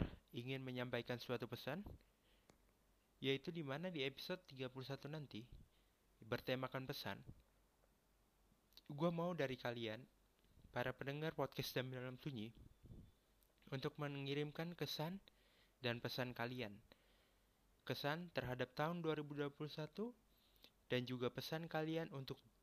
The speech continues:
tahun dua ribu dua puluh dua, di mana pesan itu bisa untuk diri kalian ataupun orang lain. Dan bisa kalian kirimkan melalui voice message atau pesan suara, di mana linknya ada di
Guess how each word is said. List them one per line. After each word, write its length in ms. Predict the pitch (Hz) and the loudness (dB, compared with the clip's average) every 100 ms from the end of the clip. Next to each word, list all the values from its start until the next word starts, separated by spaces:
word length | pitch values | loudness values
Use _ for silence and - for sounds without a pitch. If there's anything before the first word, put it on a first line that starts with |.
| - | -2
tahun 320 | 131 156 160 | 0 0 2
dua 160 | 147 131 | 2 2
ribu 160 | 127 | 2
dua 160 | 123 123 120 | 2 2 2
puluh 160 | 120 | -2
dua, 240 | 113 113 135 - - - _ _ | 0 0 -2 -6 -18 -20 _ _
di 160 | - 127 | -4 -2
mana 240 | 139 135 | -2 -2
pesan 400 | 120 135 - 127 | -4 -2 0 2
itu 320 | 139 - 110 123 | 0 -2 -4 -4
bisa 240 | 127 123 135 135 | -6 -2 -2 -4
untuk 240 | 135 - | -6 -6
diri 240 | 123 123 | 0 0
kalian 480 | 123 110 120 113 104 107 - | 0 -4 -2 -4 -4 -8 -6
ataupun 400 | 120 127 - 151 | -4 -4 -2 -2
orang 320 | 135 139 139 | -2 -2 -2
lain. 240 | 147 117 101 - - - - - _ _ _ _ _ _ _ _ - | -2 -2 -4 -6 -8 -12 -20 -20 _ _ _ _ _ _ _ _ -4
Dan 320 | 120 139 170 - | 0 0 -2 -8
bisa 320 | 131 - 165 | -8 -4 -4
kalian 480 | 156 147 131 110 107 - - _ - | 0 0 0 -2 -4 -12 -20 _ -10
kirimkan 560 | - 127 127 - 110 127 117 | -4 -2 -2 0 -2 -2 -6
melalui 320 | 117 110 113 | 0 2 2
voice 400 | 131 - 139 - | -2 0 -2 -2
message 480 | 151 139 123 - - - - - - - _ _ - _ _ _ - - - | -6 -4 -6 -6 -12 -16 -20 -20 -20 -20 _ _ -20 _ _ _ -20 -20 -4
atau 240 | 110 127 139 | -2 0 -2
pesan 240 | 135 139 | -2 -4
suara, 400 | 127 139 139 127 - _ _ _ _ | -4 -4 -2 -4 -6 _ _ _ _
di 160 | 127 135 | -4 0
mana 320 | 135 104 101 110 | -2 -2 -4 -2
linknya 320 | 110 117 131 | 0 0 0
ada 240 | 131 131 | 2 2
di 240 | 127 185 | 0 -2